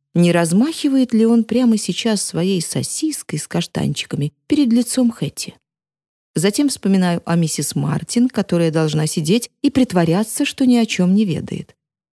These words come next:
Что-то неприятно ворочается у меня в животе. Вернувшись на кухню с кофейником, Хэтти сообщает, что полковник передаёт благодарность шеф-повару,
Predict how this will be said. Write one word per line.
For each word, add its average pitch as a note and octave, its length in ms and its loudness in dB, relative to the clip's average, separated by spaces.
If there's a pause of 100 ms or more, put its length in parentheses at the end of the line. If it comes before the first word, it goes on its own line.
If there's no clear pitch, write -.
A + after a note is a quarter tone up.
(400)
Что-то G#3+ 400 -2
неприятно F#3 640 0
ворочается A3 720 -2
у G3 40 2
меня D#3 300 2
в D3+ 60 -6
животе. C3+ 520 -6 (1120)
Вернувшись A#3+ 640 2
на G#3 140 2
кухню B3 400 0
с - 80 -6
кофейником, B3 800 0 (260)
Хэтти D#4+ 260 -2
сообщает, A#3 540 0
что - 180 -2
полковник B3 680 0
передаёт G3+ 520 2
благодарность E3+ 800 0
шеф-повару, B3 800 0